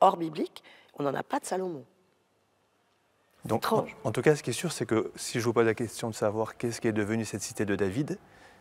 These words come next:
Speaker 2: on, on n'est pas en mesure de répondre. Elle, rien n'en, ré-, il ne, il n'en reste rien en surface.
Speaker 1: Alors, écoutez, très honnêtement, je vais vous dire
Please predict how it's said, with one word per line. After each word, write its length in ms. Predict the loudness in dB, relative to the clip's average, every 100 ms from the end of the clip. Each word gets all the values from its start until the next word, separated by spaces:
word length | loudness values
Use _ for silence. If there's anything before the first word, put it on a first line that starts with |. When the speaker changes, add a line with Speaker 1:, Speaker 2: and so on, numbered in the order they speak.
| -20 -8
Speaker 2:
on, 140 | -4 -2
on 40 |
n'est 100 | 0
pas 100 | 2
en 80 | 4
mesure 280 | 2 2 2
de 80 |
répondre. 480 | 2 2 2 0 -2 -4
Elle, 200 | -2 -2 -6
rien 200 | 2 4
n'en, 80 | 6
ré-, 240 | 4 2 -2 0
il 100 | 4
ne, 220 | 6 4 4
il 100 | 4
n'en 120 | 6
reste 220 | 4 2
rien 240 | 0 2 0
en 80 |
surface. 640 | -2 -6 0 0 0 -10 -14 -20 -20 _ _ _ _ 0
Speaker 1:
Alors, 280 | 2 2 -2 -8
écoutez, 380 | -6 -4 -4 -6 -6
très 220 | 2 6 6
honnêtement, 480 | 4 2 2 2 0
je 140 | -6
vais 240 | -4 -2 -2
vous 120 | -4
dire 340 | -4 -2 0